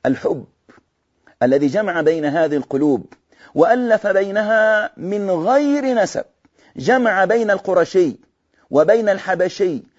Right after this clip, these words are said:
بين الفارسي وبين الرومي، كل هؤلاء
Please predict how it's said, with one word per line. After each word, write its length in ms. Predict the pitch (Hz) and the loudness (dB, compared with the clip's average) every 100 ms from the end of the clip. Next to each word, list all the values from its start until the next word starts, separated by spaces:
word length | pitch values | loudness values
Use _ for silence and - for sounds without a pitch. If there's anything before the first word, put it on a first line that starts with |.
| _ - | _ -4
بين 340 | 147 233 208 | 0 0 0
الفارسي 840 | 196 170 190 185 180 - 220 156 - _ _ - | -2 -2 0 2 0 -2 -4 -4 -10 _ _ -8
وبين 460 | 143 135 202 214 220 247 - 151 | -2 2 2 2 -6 -8 -6 -4
الرومي، 600 | 165 170 170 220 220 143 _ - | -2 -2 -2 -4 -6 -10 _ -6
كل 260 | 330 302 | -4 -2
هؤلاء 680 | 233 190 - 156 151 - 110 | -2 -4 -2 -2 -2 -2 -8